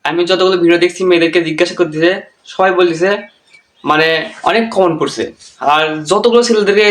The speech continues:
জিজ্ঞাসা করছে সবাই বলতেছে, "কমন নাই, কমন নাই, কমন নাই।" এটাই হচ্ছে ছেলেদের চিত্র। এবং একজন তো হল থেকে বেরিয়ে সেটা বলতেছে,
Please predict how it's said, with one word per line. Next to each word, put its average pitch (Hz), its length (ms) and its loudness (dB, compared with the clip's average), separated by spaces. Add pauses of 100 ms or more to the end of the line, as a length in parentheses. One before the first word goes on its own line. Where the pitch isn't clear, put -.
জিজ্ঞাসা 170 300 0
করছে 170 280 2 (460)
সবাই 180 240 0
বলতেছে, 175 340 4 (420)
"কমন 160 300 2
নাই, 175 220 2
কমন 160 320 2
নাই, 185 180 4
কমন 170 320 2
নাই।" 135 160 0 (280)
এটাই 185 220 -2
হচ্ছে 170 160 -4
ছেলেদের 156 340 4 (440)
চিত্র। 170 360 -4 (260)
এবং 214 180 2
একজন 214 280 0
তো 220 120 2
হল 175 280 2
থেকে 202 160 2
বেরিয়ে 185 240 4
সেটা 185 240 0
বলতেছে, 170 420 2